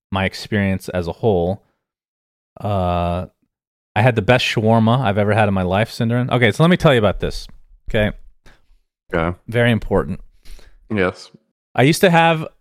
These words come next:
Speaker 1: amazing shawarmas in Saudi Arabia when I used to live there.
Speaker 2: Mm-hmm.
Speaker 1: I bar-, like, it's been so long that you build it up in your head and you're like, "There's no way it can be that good,"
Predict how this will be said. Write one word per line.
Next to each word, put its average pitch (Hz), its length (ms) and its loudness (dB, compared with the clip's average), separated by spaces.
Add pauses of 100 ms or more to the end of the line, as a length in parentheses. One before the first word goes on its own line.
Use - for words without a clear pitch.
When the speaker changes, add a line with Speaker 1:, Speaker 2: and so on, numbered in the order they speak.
Speaker 1:
amazing 151 480 2
shawarmas 143 880 0
in 131 160 -2
Saudi 135 320 2
Arabia 123 340 4
when 113 80 2
I 113 60 2
used 113 160 -2
to 120 80 -2
live 107 180 2
there. 101 380 0 (560)
Speaker 2:
Mm-hmm. 104 300 -8 (100)
Speaker 1:
I 135 120 4
bar-, 131 300 2
like, 135 240 0 (180)
it's 139 140 0
been 175 220 0
so 175 360 2
long 165 400 2
that 127 280 2 (120)
you 127 120 -4
build 147 320 2
it 139 80 2
up 135 160 2
in 139 80 0
your 107 140 2
head 127 440 2
and 117 100 0
you're 113 100 2
like, 110 120 0
"There's 117 160 -2
no 160 180 4
way 156 160 4
it 131 80 -2
can 139 120 0
be 127 120 0
that 117 200 0
good," 82 300 0